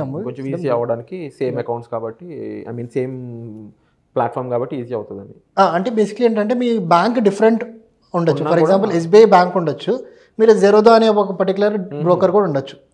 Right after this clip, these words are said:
Speaker 2: అలా కూడా easy
Speaker 1: అట్లా
Speaker 2: ప్రాసెస్
Speaker 1: కూడా,
Speaker 2: ఉంది.
Speaker 1: అట్లా కూడా ఉందండి, అట్లా
Speaker 2: So
Speaker 1: కూడా ఉంది.
Speaker 2: మరింత కన్వీనియంట్‌గా ఇంకా దీని మీద ఎటువంటి విషయాలు జనాలు తెలుసుకోవాలి, వాటన్నిటిని కూడా ఈరోజు ఇంకా మీరు క్లియర్గా explain చేయాలని మనస్ఫూర్తిగా కోరుకుంటున్నాను.
Speaker 1: Sure అండి.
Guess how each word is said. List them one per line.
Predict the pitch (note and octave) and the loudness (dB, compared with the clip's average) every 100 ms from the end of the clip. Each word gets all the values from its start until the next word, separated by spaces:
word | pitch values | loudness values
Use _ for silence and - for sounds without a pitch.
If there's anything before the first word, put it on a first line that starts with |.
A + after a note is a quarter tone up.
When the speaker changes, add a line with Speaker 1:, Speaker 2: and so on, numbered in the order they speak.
| _ _ | _ _
Speaker 2:
అలా | B2+ | -6
కూడా | D3 E3+ | -2 0
easy | D#3+ E3+ | 0 2
Speaker 1:
అట్లా | |
Speaker 2:
ప్రాసెస్ | F#3+ A#3+ | 6 6
Speaker 1:
కూడా, | A#3+ | 6
Speaker 2:
ఉంది. | - | 4
Speaker 1:
అట్లా | F#3+ A#3+ | 4 6
కూడా | A3 | 4
ఉందండి, | D3 C3 B2+ _ _ _ _ - | 2 -6 -12 _ _ _ _ -10
అట్లా | B2 | -4
Speaker 2:
So | A#2 | 0
Speaker 1:
కూడా | A2+ | 0
ఉంది. | C3 - - _ _ _ - B2 | -4 -10 -20 _ _ _ -10 -2
Speaker 2:
మరింత | C3 D#3 E3 | -2 -2 -4
కన్వీనియంట్‌గా | C#3+ C#3+ C#3+ C#3+ D#3 C#3+ | -4 -4 -6 -6 -6 -6
ఇంకా | D3 | -4
దీని | C3 C3 | -4 -4
మీద | C3 C3 | -4 -2
ఎటువంటి | C3+ A#2+ B2 A#2+ C3+ C3+ C3+ C3 B2+ | -2 -2 -4 -4 -8 -6 -4 -4 -4
విషయాలు | B2+ C#3 C3+ | -2 -2 -2
జనాలు | B2+ A#2+ B2+ | -2 -2 -2
తెలుసుకోవాలి, | B2+ A2+ - B2 A#2+ B2+ - A#2+ | -4 -6 0 2 2 0 -6 -6
వాటన్నిటిని | A#2+ A#2+ C3 B2+ C#3 | -6 -4 -6 -8 -6
కూడా | C3 | -4
ఈరోజు | C3 B2 B2+ A#2 | -2 -2 -4 -6
ఇంకా | A2+ A2+ A#2+ | -8 -6 -4
మీరు | A#2+ A#2 | -4 -6
క్లియర్గా | A2+ B2 B2+ | -4 -2 -2
explain | C3 - B2+ | -4 -4 -4
చేయాలని | B2 B2+ | -4 -6
మనస్ఫూర్తిగా | A2+ A2+ - G#2+ A2 | -10 -12 -12 -8 -8
కోరుకుంటున్నాను. | G2+ - E3+ D3 | -8 -8 0 0
Speaker 1:
Sure | B2 | -2
అండి. | A#2+ | -12